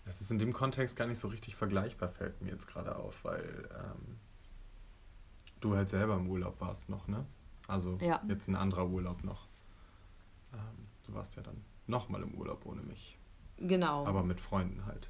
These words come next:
Speaker 2: Ja.
Speaker 1: Und ist ja schon nochmal was anderes, genau. Und, äh,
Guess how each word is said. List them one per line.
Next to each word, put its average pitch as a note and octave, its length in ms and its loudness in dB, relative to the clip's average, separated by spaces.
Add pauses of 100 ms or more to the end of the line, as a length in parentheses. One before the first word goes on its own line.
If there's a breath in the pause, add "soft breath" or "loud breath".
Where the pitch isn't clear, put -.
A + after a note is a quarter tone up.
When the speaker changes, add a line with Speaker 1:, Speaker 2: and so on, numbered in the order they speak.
Speaker 2:
Ja. - 180 -4 (260)
Speaker 1:
Und - 340 -10 (160)
ist - 120 -14
ja G2+ 40 -6
schon - 200 -8
nochmal - 180 -8
was - 160 -8
anderes, - 460 -6
genau. - 340 -4 (580 loud breath)
Und, G2+ 440 0
äh, G2 280 4